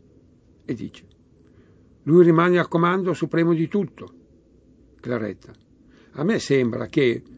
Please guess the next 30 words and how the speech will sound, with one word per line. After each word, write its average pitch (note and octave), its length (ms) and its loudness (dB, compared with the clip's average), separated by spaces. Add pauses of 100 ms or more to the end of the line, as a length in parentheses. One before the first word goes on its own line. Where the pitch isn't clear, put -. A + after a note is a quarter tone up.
(160)
anche D#3 260 -2
nella A#2+ 220 0
guerra D3+ 280 0
millenovecentoquindici C#3+ 1300 -4
diciotto, - 580 -4
almeno B2 400 -2
a A#2 80 -12
quanto B2 400 -6
è A2 60 -8
scritto C3+ 640 -2 (440)
nel C3 220 -2
comunicato B2 680 -2
finale D3 360 -4
della C3 180 0
vittoria, F3 600 2 (340)
il - 140 -16
comandante D#3 580 -4
supremo D3+ 540 -4
fosse A#2 320 -8
lui." D#3+ 280 0 (960)
Mussolini: A2+ 600 -8 (360)
"Anche D3 500 -4
questo D3+ 380 -2
è D#3 60 2
vero. F3 320 0 (960)
Ma F#3 120 -2
c'è G#3 160 0
una A#3 140 0
grande E3 340 0
differenza. B2+ 720 -4